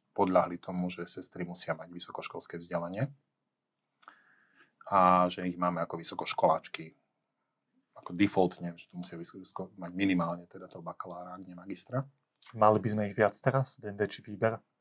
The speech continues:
Speaker 1: No takto, lebo to predĺžuje čas, kým chodia do školy.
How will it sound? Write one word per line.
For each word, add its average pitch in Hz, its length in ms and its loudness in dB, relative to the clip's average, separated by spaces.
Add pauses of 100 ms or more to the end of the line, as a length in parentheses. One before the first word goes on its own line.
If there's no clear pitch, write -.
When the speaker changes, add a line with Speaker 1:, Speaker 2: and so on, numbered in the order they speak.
Speaker 1:
No 135 240 10
takto, 123 320 6
lebo 110 160 8
to 117 160 6
predĺžuje 104 560 8 (600)
čas, - 260 6
kým - 240 -10
chodia 85 180 -6
do 104 140 4
školy. 104 560 6